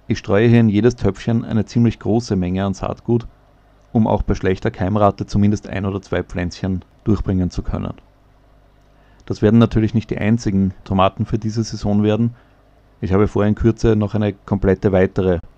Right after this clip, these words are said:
Anzuchtschale mit Tomatensamen zu bestücken. In die beiden unteren Töpfchen kommen Kohlrabi-Samen.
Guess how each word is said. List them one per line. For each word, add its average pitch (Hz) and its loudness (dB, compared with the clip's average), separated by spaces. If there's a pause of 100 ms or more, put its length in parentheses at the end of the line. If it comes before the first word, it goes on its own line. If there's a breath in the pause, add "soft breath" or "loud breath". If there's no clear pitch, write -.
(140)
Anzuchtschale 95 0
mit - -2 (180)
Tomatensamen 90 0
zu 90 -8
bestücken. - -6 (340)
In 120 2
die 110 4
beiden 98 2
unteren 120 2
Töpfchen 143 -2 (160)
kommen 120 0
Kohlrabi-Samen. 101 0